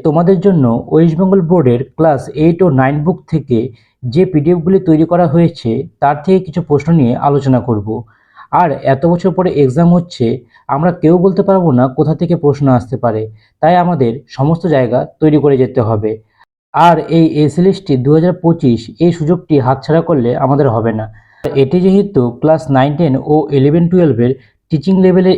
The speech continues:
এক্সাম, তাই আমাদের অবশ্যই ওয়েস্ট বেঙ্গল বোর্ডে যে টেক্সট বইগুলো রয়েছে ক্লাস নাইন থেকে টুয়েলভ পর্যন্ত, সেগুলো সম্পর্কে আমাদের অবশ্যই ধারণা রাখতে হবে, কেননা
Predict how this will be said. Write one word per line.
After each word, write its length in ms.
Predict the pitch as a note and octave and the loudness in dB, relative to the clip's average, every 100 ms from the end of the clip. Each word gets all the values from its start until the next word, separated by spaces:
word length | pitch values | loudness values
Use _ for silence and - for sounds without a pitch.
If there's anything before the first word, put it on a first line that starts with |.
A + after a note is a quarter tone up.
| D3 | 2
এক্সাম, 320 | C#3 C3+ B2 A#2+ A#2 | 0 -2 0 -2 0
তাই 180 | D#3 D#3 | 0 0
আমাদের 340 | C3+ D3 D3+ - B2+ | -2 -2 -2 -2 -2
অবশ্যই 520 | C#3 E3 - C#3 A2+ - _ _ _ - | -2 -2 -2 -2 -2 -8 _ _ _ -2
ওয়েস্ট 240 | C3+ D3+ D3 | 0 0 0
বেঙ্গল 240 | F#3+ G3+ | 2 2
বোর্ডে 300 | E3 D#3+ A#2+ A#2+ | 2 2 2 -2
যে 100 | A#2+ | -2
টেক্সট 320 | C3+ D#3+ E3 D3 | -2 0 0 0
বইগুলো 280 | F3+ F3 F3+ | 0 2 2
রয়েছে 480 | C#3+ D3 D#3+ - A2 G#2+ - | 4 2 0 -4 -2 -2 -6
ক্লাস 260 | - D3 C#3+ | 0 0 0
নাইন 200 | C#3 C3+ D#3+ | 0 0 0
থেকে 260 | F3 E3+ C3+ A#2+ - | -2 -2 0 -4 -2
টুয়েলভ 260 | D3 D#3+ D3+ | 0 2 0
পর্যন্ত, 360 | D#3 D3 B2+ A#2+ A2+ - _ | 0 0 -2 -4 -4 -8 _
সেগুলো 360 | - D#3 D3+ F#3+ | -6 -2 2 0
সম্পর্কে 520 | F#3+ F#3 E3+ E3+ C#3+ A2+ C3+ - | 0 -2 0 -2 -2 -4 -4 -4
আমাদের 300 | C3+ D3+ D#3 | -4 0 -2
অবশ্যই 480 | B2+ C#3 E3+ - C3 B2+ | 0 0 0 0 -2 -2
ধারণা 260 | A#2+ C3+ C3+ | -2 2 2
রাখতে 280 | B2+ - A#2 | 0 -2 -2
হবে, 300 | A2+ G#2+ A2 A2 _ _ _ | -2 -2 -6 -8 _ _ _
কেননা 380 | - E3+ F#3 C3+ | -2 0 2 0